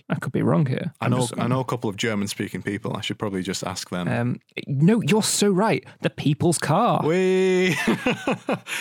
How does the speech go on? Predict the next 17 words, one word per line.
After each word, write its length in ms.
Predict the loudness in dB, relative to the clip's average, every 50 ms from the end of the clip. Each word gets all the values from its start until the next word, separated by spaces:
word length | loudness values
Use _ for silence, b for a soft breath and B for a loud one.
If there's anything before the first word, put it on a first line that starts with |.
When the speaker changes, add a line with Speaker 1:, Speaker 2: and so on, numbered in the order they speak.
| B -4 -2
Speaker 2:
Yeah, 240 | 0 0 2 2 0
'cause 160 | 0 -2 0
I 100 | 0 2
knew, 260 | 2 2 2 4 4 4
I 160 | 4 6 6
knew, 100 | 6 6
Speaker 1:
Um, 60 | 4
Speaker 2:
I 60 | 2 2
knew 160 | 0 0 0
Vox 480 | 0 0 0 -2 -2 -4 -4 -4 -6 -6 -2 0
was 180 | 0 0 0
people 520 | -2 -2 -2 -2 0 0 -2 -2 -2 -2 -2
because, 480 | -4 -6 -6 -4 -2 -2 -2 -2 -4 -8 -10 -12 _
you 160 | -4 -2 0
know, 140 | 0 0 0
in 120 | 0 0
Latin, 560 | 0 0 -2 -2 -4 -4 -4 -4 -2 -4 -6